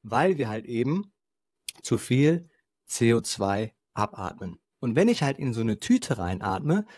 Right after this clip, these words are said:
dann atme ich ja mein C O zwei ab und atme es in diese Tüte. Und das abgeatmete C O zwei nehme ich aber wieder über die Tüte wieder zurück auf. Und was passiert? Dadurch, dass wir auf der einen Seite erstmal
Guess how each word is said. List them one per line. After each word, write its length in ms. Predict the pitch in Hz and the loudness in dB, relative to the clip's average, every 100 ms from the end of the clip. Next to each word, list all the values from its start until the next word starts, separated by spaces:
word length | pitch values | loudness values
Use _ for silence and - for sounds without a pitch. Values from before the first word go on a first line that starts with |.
| - _ | -20 _
dann 180 | - 110 | -6 -6
atme 340 | 123 170 185 170 | 0 -2 0 -4
ich 120 | 139 | -4
ja 80 | 127 | -2
mein 260 | 120 110 | -2 -4
C 320 | - - 143 | -4 0 2
O 140 | 139 123 | 2 0
zwei 420 | - - 101 92 | -4 -2 -2 0
ab 300 | - 202 - - _ _ _ _ - | 0 0 -2 -4 _ _ _ _ -4
und 180 | 117 | -4
atme 380 | - 127 147 139 | -2 -2 -2 -2
es 120 | 120 | -2
in 120 | 135 120 | -2 -2
diese 240 | 117 101 | -2 -4
Tüte. 440 | - 131 - 277 269 _ - - _ - | 0 2 4 2 2 _ -20 -20 _ -10
Und 160 | 113 | -8
das 220 | 110 - | -6 -6
abgeatmete 800 | - 202 - 160 151 151 139 127 | -4 -4 -4 -2 0 -2 -4 -6
C 200 | - 143 | -4 -4
O 80 | 120 | -2
zwei 360 | - - 143 170 | -4 -2 0 2
nehme 420 | 127 143 247 254 | 2 4 4 2
ich 160 | - | 0
aber 320 | - 113 110 101 | -4 -4 -4 -2
wieder 260 | 131 165 | 0 0
über 300 | - 175 180 | 0 2 2
die 100 | 143 | 2
Tüte 300 | 139 170 156 | -2 -4 -2
wieder 220 | 135 131 | 0 -2
zurück 480 | 123 - 117 135 135 | -2 -4 2 2 2
auf. 340 | 104 98 95 - _ - | -2 -4 -6 -14 _ -12
Und 120 | 123 | -6
was 160 | 104 - | -6 -6
passiert? 540 | 104 - 135 180 220 _ - - _ | -8 -4 2 2 0 _ -20 -20 _
Dadurch, 440 | 104 107 151 135 | -10 -2 2 2
dass 200 | - 113 | 2 -8
wir 100 | 110 | -6
auf 140 | - - | -6 -8
der 120 | - | -6
einen 200 | 127 123 | -4 -2
Seite 220 | 113 110 | -2 -2
erstmal 420 | 117 127 117 101 | -4 -4 -4 -6